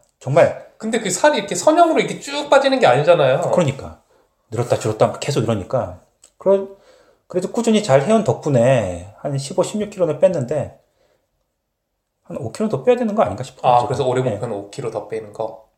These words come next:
Speaker 1: 아, 오 킬로까지는 제가 해보니까
Speaker 2: 네.
Speaker 1: 나이도 있고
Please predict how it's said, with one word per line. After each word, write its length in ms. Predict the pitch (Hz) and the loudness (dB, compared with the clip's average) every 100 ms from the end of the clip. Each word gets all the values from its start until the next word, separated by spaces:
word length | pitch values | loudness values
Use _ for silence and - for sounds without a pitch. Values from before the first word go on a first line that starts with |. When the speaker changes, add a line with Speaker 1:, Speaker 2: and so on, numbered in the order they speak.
| _ _ | _ _
Speaker 1:
아, 360 | - 139 135 135 - | -8 0 2 2 0
오 120 | 202 | 0
킬로까지는 580 | 214 220 175 185 139 135 | 2 4 4 2 -2 4
제가 180 | 151 180 | 4 6
해보니까 600 | 233 226 143 170 123 95 | 6 4 6 6 6 4
Speaker 2:
네. 360 | 101 - - - | -2 -4 -16 0
Speaker 1:
나이도 540 | 110 143 180 160 185 | 4 6 6 4 2
있고 560 | 117 - 185 214 - | 0 4 4 4 0